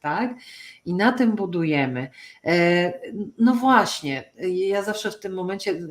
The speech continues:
kurczę, ale dzisiaj metafor robimy, Alina, dużo. To ja mam metaforę, słuchajcie, Supermana. Kojarzycie, superbohater Superman przyleciał na Ziemię,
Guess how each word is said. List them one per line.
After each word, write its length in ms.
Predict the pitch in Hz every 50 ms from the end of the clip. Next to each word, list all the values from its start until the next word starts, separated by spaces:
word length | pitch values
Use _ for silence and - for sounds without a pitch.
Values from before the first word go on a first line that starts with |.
| 180 175 - -
kurczę, 440 | - - - 311 294 277 - - 208
ale 160 | 202 190 185
dzisiaj 200 | 185 175 202 180
metafor 500 | 175 175 170 - 175 170 - - 151 147
robimy, 360 | 143 147 143 147 143 147 147 143
Alina, 300 | 143 147 143 143 143 139
dużo. 320 | 139 143 139 143 139 143 - - - - - - - - _
To 100 | - 190 190
ja 140 | 202 226
mam 160 | 240 233 233 226
metaforę, 560 | 220 - - - - - - 220 208 220 220
słuchajcie, 480 | - 220 196 190 202 202 202 - 214 -
Supermana. 580 | - - - - 202 202 190 185 175 165 165 165 - - 240 220 226 226
Kojarzycie, 560 | 349 359 370 370 320 294 277 277 - 180 -
superbohater 880 | - - 285 262 254 240 214 190 175 175 170 - 202 208 208 208 190 175
Superman 720 | - - - 180 165 - 160 156 151 151 156 151 160 170 170
przyleciał 480 | - - 175 180 208 - - 214 180
na 140 | 170 165 160
Ziemię, 460 | 151 175 185 185 185 185 185 185 190